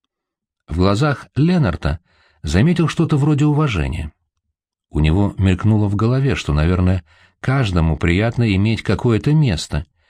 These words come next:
какое-то воспоминание, которое заставляет его думать о себе как о порядочном человеке.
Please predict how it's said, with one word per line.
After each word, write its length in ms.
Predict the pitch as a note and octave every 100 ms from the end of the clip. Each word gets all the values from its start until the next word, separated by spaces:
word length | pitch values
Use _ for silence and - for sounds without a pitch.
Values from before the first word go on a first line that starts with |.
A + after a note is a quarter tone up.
| - -
какое-то 460 | - E2 D3 - C#3+
воспоминание, 1080 | F#2+ C3+ - - C3 D3 D#3+ F3 A#2 D#2 F2 - _ _ _ _ _
которое 400 | - E2+ F3+ E3+
заставляет 640 | B2 C#3+ - D3 F3 E3 -
его 160 | A#2+
думать 420 | G#2 D3+ E3 D3+ -
о 100 | A2
себе 480 | - B2 B2+ F3+ D#3+
как 320 | - C3 -
о 120 | B2
порядочном 640 | A#2 B2 C#3+ C#3 B2+ C#3+ C3
человеке. 640 | - C3 B2 D2+ - A#1